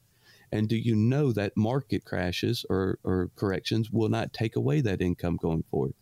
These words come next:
If you create that situation for yourself, you don't have to sit back and play the "I'm gonna predict the future" game, right? 'Cause you don't have to try to guess and time markets. When do I get in? When do I get out?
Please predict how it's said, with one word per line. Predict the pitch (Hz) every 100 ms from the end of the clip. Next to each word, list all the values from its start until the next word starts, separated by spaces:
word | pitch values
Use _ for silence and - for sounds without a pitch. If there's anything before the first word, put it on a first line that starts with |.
| _ _ _ -
If | 104 -
you | 170
create | - 143 123 143
that | 127 107
situation | - 110 - 101 127 - 147
for | 151
yourself, | 147 143 151 151 160 - _ _ - - - -
you | 123
don't | 151 -
have | 135 143
to | 117
sit | - 135 -
back | 110 117 107
and | 92
play | 120 110
the | 101 -
"I'm | 113 117
gonna | 107 101
predict | 113 104 104 -
the |
future" | - 147 139 -
game, | - 80 67 - _ _ _ _ -
right? | - 113 - _ - - _
'Cause | 123
you | 110
don't | 117
have | 131
to | 127
try | - 120
to | 107
guess | 90 117 127 110
and | 101 90
time | - 139 147
markets. | 110 92 90 113 -
When | - 131 139
do | 127
I | 120
get | 113 120
in? | 117 117
When | 123
do | 117 110
I | 104
get | 98 101 110
out? | 143